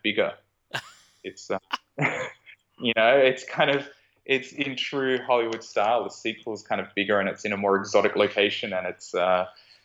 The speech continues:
Speaker 1: and there's more chance for, um, yeah,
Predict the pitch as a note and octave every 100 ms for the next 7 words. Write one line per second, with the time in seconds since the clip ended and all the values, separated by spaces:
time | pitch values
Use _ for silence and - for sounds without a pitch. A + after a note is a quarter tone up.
0 | _ - F#2+ F#2 - G2+ G2 F#2+ - G2+
1 | G2 - G2+ F#2 F#2 F2+ F#2 _ _ _
2 | - G2 G2 F2